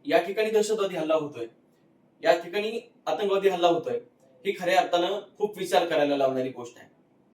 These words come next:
दहशतवाद्यांनी धर्म विचारून जर मारलं जात असेल, धर्म विचारून जर गोळी घातली जात असेल तर ही खरंच अतिशय चुकीची गोष्ट आहे.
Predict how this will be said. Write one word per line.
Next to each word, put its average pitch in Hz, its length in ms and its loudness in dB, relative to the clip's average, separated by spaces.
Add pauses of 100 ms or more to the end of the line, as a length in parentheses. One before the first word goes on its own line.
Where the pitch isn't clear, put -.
(2000)
दहशतवाद्यांनी 190 800 8 (600)
धर्म 190 280 8
विचारून 233 440 8
जर 226 260 6 (480)
मारलं 175 340 10
जात 180 200 4
असेल, 120 240 -4 (300)
धर्म 160 280 0
विचारून 196 420 2
जर 202 180 6
गोळी 185 260 6
घातली 202 280 4
जात 170 160 6
असेल - 260 -4 (460)
तर 156 80 2
ही 170 200 2
खरंच 190 380 4 (260)
अतिशय 170 360 0
चुकीची 220 360 -4
गोष्ट 175 260 0
आहे. - 100 -4